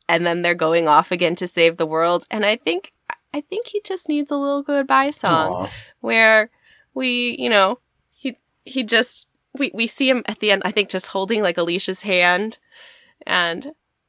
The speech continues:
Speaker 1: waving goodbye to everybody. He needs, he needs a little heart-wrenching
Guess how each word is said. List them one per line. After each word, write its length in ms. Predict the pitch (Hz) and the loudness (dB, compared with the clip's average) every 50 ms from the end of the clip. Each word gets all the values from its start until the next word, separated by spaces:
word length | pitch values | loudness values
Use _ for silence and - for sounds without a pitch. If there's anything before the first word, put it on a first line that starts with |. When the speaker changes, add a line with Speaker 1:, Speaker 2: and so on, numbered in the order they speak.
| _ _ | _ _
Speaker 1:
waving 400 | 285 262 233 233 247 262 269 277 | -4 0 0 0 0 0 0 0
goodbye 340 | 262 262 247 220 180 185 190 | 0 -2 0 0 2 2 2
to 60 | 196 208 | 2 0
everybody. 500 | 202 202 220 208 214 220 214 226 226 226 | -2 -4 -4 -4 -4 -6 -4 -4 -6 -6
He 120 | 233 277 | -4 -4
needs, 400 | 320 339 320 - - - - - _ _ _ _ _ _ _ - - - | -2 -2 -4 -6 -8 -14 -20 -20 _ _ _ _ _ _ _ -12 -12 -10
he 120 | _ - 349 | _ -4 -2
needs 180 | 349 370 359 | -2 -2 -4
a 60 | - 370 | -6 -6
little 180 | 370 370 359 | -6 -6 -4
heart-wrenching 680 | - 311 302 269 - - 302 311 294 - 320 320 330 | 0 0 0 0 0 0 0 0 0 0 -2 -2 -2